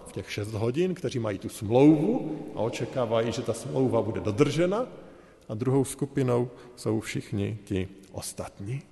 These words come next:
Podívejme se na takové tři základní fáze, které tam máme. To první je, jak ten hospodář povolává do služby ty pracovníky.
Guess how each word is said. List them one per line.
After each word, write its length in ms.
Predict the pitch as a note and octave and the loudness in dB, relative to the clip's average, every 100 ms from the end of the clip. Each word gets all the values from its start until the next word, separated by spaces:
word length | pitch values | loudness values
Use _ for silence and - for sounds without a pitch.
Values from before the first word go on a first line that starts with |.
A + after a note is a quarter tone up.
| - - - - _ | -20 -20 -20 -20 _
Podívejme 500 | - E3 F3 E3+ D#3+ | 0 2 6 6 6
se 120 | - | 4
na 80 | C#3+ | 4
takové 280 | C#3+ - C3+ | 4 2 2
tři 240 | - - | 0 0
základní 440 | C#3+ C3+ C#3 A#2+ B2+ | 2 2 2 2 0
fáze, 380 | - A#2+ A2 A#2 | 0 2 2 0
které 280 | - A2+ | -2 -4
tam 200 | A2+ G#2 | -2 -2
máme. 360 | G2+ F#2+ - F#2 - - | 0 0 -2 -8 -12 -10
To 80 | C3+ | -2
první 440 | - F3 F3+ F3 | 2 2 4 2
je, 200 | D#3+ D#3+ D#3+ - - | 2 0 -4 -12 -8
jak 440 | - D3+ F3+ - - - - | 0 2 2 -4 -12 -14 -6
ten 160 | F2+ | -4
hospodář 880 | F2 B2+ - C#3 B2+ A#2+ - - - | -2 -2 -2 0 2 2 0 -6 2
povolává 800 | D3 D#3+ D#3 D3 C3 A#2+ A#2+ A#2+ | 6 8 8 6 6 4 2 0
do 180 | A2+ A#2 | 0 0
služby 680 | A2 - A2+ A2 G#2 G#2+ G#2+ - | 0 -2 -2 -2 -2 -2 -4 -4
ty 100 | G2 | -4
pracovníky. 840 | G#2 F2+ - G2 F2+ F2+ - G#2 | -2 -4 -4 -4 -4 -8 -10 -14